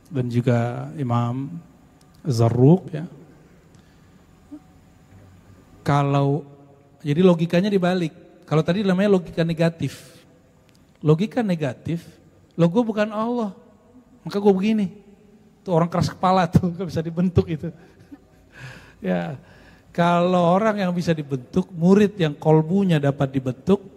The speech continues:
ngaji kitab Al-Maqsad Al-Asna, apa kata Imam Ghazali? Kalau Allah saja yang maha baik kepada hambanya, lalu si hamba menyekutuinya,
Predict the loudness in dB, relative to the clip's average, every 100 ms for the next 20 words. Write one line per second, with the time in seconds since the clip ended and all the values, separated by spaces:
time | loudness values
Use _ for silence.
0 | -20 _ _ _ _ _ -2 0 0 -4
1 | -6 -8 -6 -6 -2 -2 0 -2 -4 -6
2 | -2 -2 -2 -6 -6 -4 -2 -2 -2 -4
3 | -4 -2 -2 -2 -2 -4 -8 -10 -20 _
4 | _ _ _ _ _ _ -2 2 2 2
5 | 0 -2 2 0 0 -2 -4 -4 -2 -2
6 | -2 -4 -4 -4 -4 -2 -6 -4 0 2
7 | 4 2 0 -6 -8 -6 -6 -6 -8 -8
8 | -10 -10 -14 -16 _ _ _ _ _ _
9 | _ _ -4 0 2 2 2 0 -2 -2
10 | -2 -2 0 0 -2 -4 -4 -2 -4 2
11 | 4 4 4 -2 -2 -6